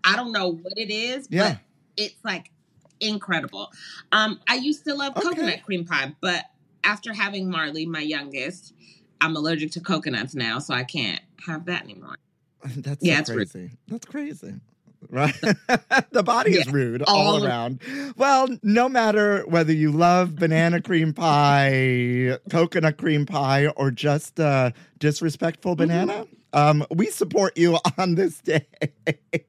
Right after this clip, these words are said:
Speaker 2: And moving right along to this day in gay history, Cicely, there was so much political
Speaker 1: Mm.
Speaker 2: thing, so many political things that happened in history for the gays, uh, on this day, and I couldn't bring myself to do it because,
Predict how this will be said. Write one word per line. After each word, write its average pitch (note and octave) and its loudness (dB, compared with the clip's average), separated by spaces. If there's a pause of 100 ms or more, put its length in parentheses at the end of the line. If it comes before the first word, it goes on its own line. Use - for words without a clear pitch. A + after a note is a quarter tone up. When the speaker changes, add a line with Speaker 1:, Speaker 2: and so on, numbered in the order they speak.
(680)
Speaker 2:
And A3+ 2
moving C#4 2
right G3+ 2
along D#3 2
to D#3 -2
this C#3+ 0
day C#3 2
in C3 0
gay C3 0
history, C#3 0
Cicely, F3 0
there D4 0
was - -4
so E3 -2
much F#3+ -2
political A#2 0
Speaker 1:
Mm. C#3+ -2
Speaker 2:
thing, A#2+ 0
so - -2
many D3+ 0
political C3 0
things A#2 -4
that G#2+ -4
happened A2 -4
in A2+ 0
history A2+ -4
for A#2+ -6
the A2 -4
gays, A2 -4 (480)
uh, B2+ 2 (100)
on C3 2
this C3 -2
day, C#3 2
and A#2+ -2
I A#2 -2
couldn't D#3 0
bring D3 -4
myself A#2+ -4
to A#2 -6
do A2+ 0
it A#2+ -2
because, A2 -8